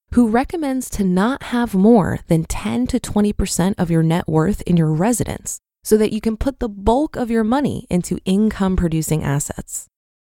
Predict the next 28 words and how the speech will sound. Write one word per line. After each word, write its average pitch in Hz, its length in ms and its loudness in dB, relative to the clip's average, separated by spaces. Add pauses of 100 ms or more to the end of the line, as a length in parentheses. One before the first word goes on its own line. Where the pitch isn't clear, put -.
(340)
This 254 280 -4
debate 269 420 -2
also 247 440 2
makes 156 260 -2
me 202 100 4
think 220 320 -2
of 190 100 -2
an 180 180 -2
O 214 180 2
F 233 200 -2
D 240 220 2
listener 160 600 0
who 220 140 2
reached 240 360 2
out 254 220 0
to - 100 0
me - 240 -2 (120)
asking 233 420 0
if 220 140 -4
I 196 80 0
thought 240 300 0
she 175 140 -2
had 175 160 2
enough 180 320 0
money 185 240 0
to - 120 -6
retire 160 420 0
early. 180 480 0